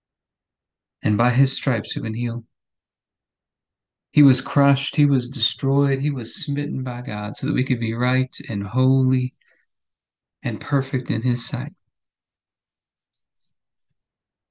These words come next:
And God raised him up from the dead, and he seated him at his right hand.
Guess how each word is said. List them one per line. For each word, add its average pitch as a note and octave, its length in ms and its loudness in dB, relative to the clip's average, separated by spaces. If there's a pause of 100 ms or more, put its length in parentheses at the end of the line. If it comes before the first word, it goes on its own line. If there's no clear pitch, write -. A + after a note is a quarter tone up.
(2000)
And G#2+ 100 -2
God B2+ 320 2
raised C3 460 4
him C3 180 2
up B2 160 -2
from B2+ 180 -4
the B2 100 -4
dead, G#2 320 -6
and G#2+ 120 -4
he C3 100 -2
seated C3 500 0
him B2 140 -4
at A2+ 80 -10
his A#2+ 200 -8
right A2+ 200 -8
hand. A2+ 340 -6